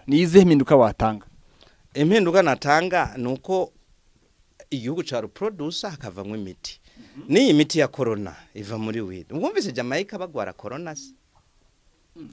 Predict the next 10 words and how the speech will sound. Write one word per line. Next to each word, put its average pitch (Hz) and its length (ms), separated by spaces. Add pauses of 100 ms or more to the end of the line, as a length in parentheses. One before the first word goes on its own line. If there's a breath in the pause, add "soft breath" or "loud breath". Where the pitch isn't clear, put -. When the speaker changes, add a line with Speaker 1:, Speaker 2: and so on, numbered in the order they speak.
(140)
Speaker 1:
ese 196 200 (200)
Jamaica 147 380
ntago 160 240
ma-, 123 180
mu 123 100
rugo 147 160
bagiyemo? 156 420 (880)
Speaker 2:
Nta 113 280
niyo 127 180
bagiyemo. 98 580